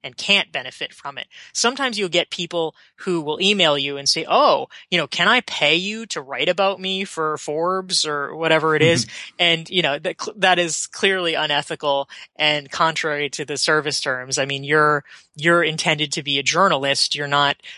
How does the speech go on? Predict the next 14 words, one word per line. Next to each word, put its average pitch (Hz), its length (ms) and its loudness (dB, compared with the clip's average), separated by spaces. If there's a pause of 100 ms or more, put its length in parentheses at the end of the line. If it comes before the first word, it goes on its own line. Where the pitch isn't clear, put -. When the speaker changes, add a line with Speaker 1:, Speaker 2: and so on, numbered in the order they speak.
(100)
Speaker 1:
uh, 143 320 2
intended 151 540 -2
to 160 100 -2
be 143 120 -6
using 143 500 -4
this 139 240 0
as 143 200 0
an 151 80 0
opportunity 139 680 0
for 139 260 -2
direct 135 420 -2
financial 123 500 -4
gain. 135 420 2
Speaker 2:
Mm. 95 180 -8